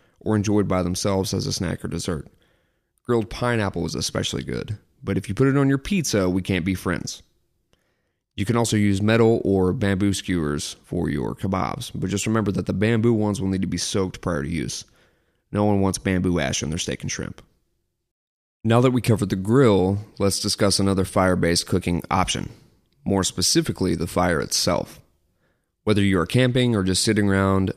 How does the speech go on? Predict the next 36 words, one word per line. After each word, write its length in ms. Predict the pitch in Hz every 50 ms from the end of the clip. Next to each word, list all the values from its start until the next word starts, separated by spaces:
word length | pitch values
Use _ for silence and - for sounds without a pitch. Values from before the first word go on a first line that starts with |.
| - -
a 280 | 95 92 90 90 92
fire 320 | 90 - 90 92 92 92 90
in 60 | 87
your 120 | 87 87
backyard, 600 | 87 85 78 - - 98 80 76 67 57 - 104 - - _ _ _ _ _ _ _ _ _
this 120 | - 101
can 120 | - 110 104
be 80 | 98
a 40 | 90
great 360 | 78 - 104 104 101 101 -
spot 480 | - - - 92 87 - - - - -
to 80 | - -
grill 160 | 95 92 90
some 160 | - 95 95
delicious 380 | - 82 85 92 - - - -
food. 340 | - 85 - - - 117 - _ _ _ _ _ _ _ _ _ _ _ _ _ _ _ _ -
If 120 | - 98
you 80 | 101 104
have 120 | 104 101
some 140 | - 104 92
walls 320 | 90 92 95 98 113 117 -
to 120 | - 110
your 100 | 95 90
fire 260 | - - 107 113 113 101
pit 240 | - 104 - -
that 120 | - 90 90
allow 260 | 90 90 90 90 92
for 360 | - - 95 90 87 85 -
a 100 | - 87
metal 260 | 95 95 92 85 76
grate 320 | 90 - 101 110 127 131 -
to 80 | -
be 100 | - 95
put 200 | 87 - 98 90
on 80 | 87 90
top, 380 | - 98 90 92 90 - 92